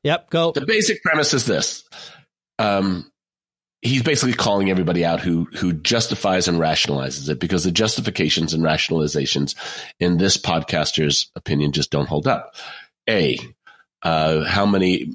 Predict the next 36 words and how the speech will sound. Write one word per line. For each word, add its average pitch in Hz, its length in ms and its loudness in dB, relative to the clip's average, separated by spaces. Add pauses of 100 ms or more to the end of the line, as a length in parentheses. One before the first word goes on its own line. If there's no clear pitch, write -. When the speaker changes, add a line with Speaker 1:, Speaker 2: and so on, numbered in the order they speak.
(100)
Speaker 2:
major 95 340 2
artists 85 320 2
use 78 160 2
a 85 60 0
teleprompter? 76 680 0
And 71 120 0
he 73 60 0
blows 95 300 2
that 107 120 2
out 90 140 4
of 90 40 -2
the 98 60 0
water 76 320 0
and 80 160 0
says, 76 460 -2 (880)
"It's, - 280 -6
it's 90 300 0
not 120 180 2
a - 40 0
teleprompter, 85 800 0 (100)
and 80 360 0
those 98 180 2
people 87 240 0
know 98 240 4
how 113 80 2
to 85 80 2
use 78 160 2
a 76 60 -2
teleprompter, 76 800 0
and 85 280 2
they 80 140 2
d-, 78 220 -2
it 80 80 -8
doesn't 95 260 2
take 87 220 0
away 76 440 2